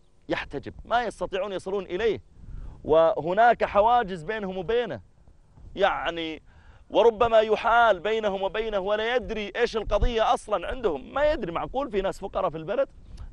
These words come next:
معقول في ناس ما يجدون طعام؟ معقول في ناس دخلها اليومي كذا وكذا؟ ما يصدق هذا لأنه لا ينقل إليه. يقول: "فاحتجب"، هو حجب نفسه دون حاجتهم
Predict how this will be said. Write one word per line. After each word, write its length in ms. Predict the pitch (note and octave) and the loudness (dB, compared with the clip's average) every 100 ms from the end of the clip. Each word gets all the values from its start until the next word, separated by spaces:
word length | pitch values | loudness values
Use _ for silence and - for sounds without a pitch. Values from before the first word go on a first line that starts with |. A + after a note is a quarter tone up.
| G3 | -4
معقول 440 | E3+ D#3+ B3 C4+ | -2 -2 -4 -6
في 120 | A3+ | -4
ناس 320 | A3+ G#3 - E3+ | -2 2 0 -2
ما 180 | F3+ | -4
يجدون 360 | G3 E3+ E3 F#3+ | -4 -6 -8 -6
طعام؟ 200 | F3+ D#3 - - D#3 | -4 -4 -6 -12 0
معقول 400 | D#3+ F3+ C4 A#3 | 0 2 -2 -2
في 140 | A3 | 0
ناس 200 | A#3+ A3 | 0 0
دخلها 360 | - G#3+ G3+ F#3 | -2 -4 -2 -2
اليومي 380 | G3 A3 G3 | 0 -2 -4
كذا 220 | E3 F#3 E3+ | -4 0 0
وكذا؟ 200 | - - - - - | -2 -8 -12 -18 0
ما 140 | B3 | 0
يصدق 480 | C#4+ C4+ G3+ A3 G#3 | 0 -4 -4 -6 -4
هذا 200 | G#3+ F#3 | -4 -2
لأنه 240 | D#3+ F3 | -4 -4
لا 100 | G#3 | -4
ينقل 260 | C4 G#3+ F#3+ | -4 -4 -8
إليه. 280 | G#3+ G#3+ - - _ _ - C#3 | -4 -6 -8 -20 _ _ -12 -4
يقول: 300 | E3 B3+ A3+ | 0 0 0
"فاحتجب"، 580 | A3 - B3+ G#3 D#3 | -2 2 2 4 2
هو 280 | B2 A#2 F#3 | 2 0 0
حجب 300 | - F3+ E3+ | 0 0 0
نفسه 340 | D3+ C3 - F#2+ - - - | 0 -4 -10 -16 -16 -20 -4
دون 240 | E3+ E3+ | -2 -2
حاجتهم 640 | D#3 D3+ D3 C3 A#2+ G2+ | 0 0 0 -4 -8 -10